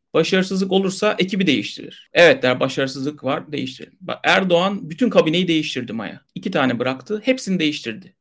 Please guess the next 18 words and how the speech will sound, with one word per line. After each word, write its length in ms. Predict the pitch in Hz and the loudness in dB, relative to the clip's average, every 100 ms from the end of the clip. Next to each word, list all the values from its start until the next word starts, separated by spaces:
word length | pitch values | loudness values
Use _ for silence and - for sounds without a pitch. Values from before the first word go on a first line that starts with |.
| - | -14
"İşler 300 | - 131 131 | -2 0 0
kötü 200 | - 160 | -6 -8
gidiyor, 360 | 147 165 180 - _ | -4 -2 -4 -6 _
değiştirelim." 640 | 131 131 131 - 120 92 - _ _ | -2 0 0 -4 -6 -6 -12 _ _
Yani 420 | 117 123 120 127 - _ _ _ | -10 -8 -8 -12 -16 _ _ _
Kılıçdaroğlu 420 | - 190 190 190 170 | -4 -2 2 2 4
da 60 | |
aynı 140 | 123 117 | 2 0
şey 140 | 113 | -4
yaptı 240 | 107 - | -6 -6
baktığın 280 | 107 101 - | -8 -8 -10
zaman. 260 | 95 85 165 | -12 -10 -2
M 80 | 190 | 2
Y 140 | 180 | 2
K'yı 200 | 196 - | 2 -4
değiştirdi. 520 | - - - - 160 _ _ _ _ | -4 -10 -14 -16 -18 _ _ _ _
Yani 540 | - 117 120 123 131 131 _ _ _ - | -6 -4 -2 -4 -6 -12 _ _ _ -6
bu 340 | 151 175 - | -4 -4 -8